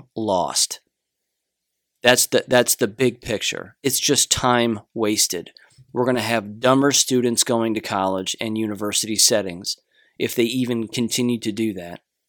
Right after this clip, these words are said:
We're going to have dumber people entering the workforce. And it's just, it's just going to be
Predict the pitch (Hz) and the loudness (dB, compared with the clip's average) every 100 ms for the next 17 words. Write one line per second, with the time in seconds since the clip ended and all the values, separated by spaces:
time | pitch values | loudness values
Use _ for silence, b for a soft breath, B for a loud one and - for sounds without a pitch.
0 | _ _ _ _ _ _ _ 117 120 123 | _ _ _ _ _ _ _ -2 6 8
1 | 120 120 107 101 127 139 135 123 107 117 | 8 4 2 4 6 6 2 -2 2 2
2 | 110 B B B _ 131 127 127 123 107 | 2 B B B _ 0 2 2 2 0
3 | 104 117 117 - - 50 - - - _ | 0 0 0 -4 -8 -8 -8 -8 -10 _
4 | _ _ _ _ _ _ _ _ _ _ | _ _ _ _ _ _ _ _ _ _
5 | _ - 123 113 - 139 127 - 131 117 | _ 0 2 2 2 4 6 4 2 2
6 | - 131 - 123 117 113 117 113 110 | 2 2 2 2 0 0 0 2 0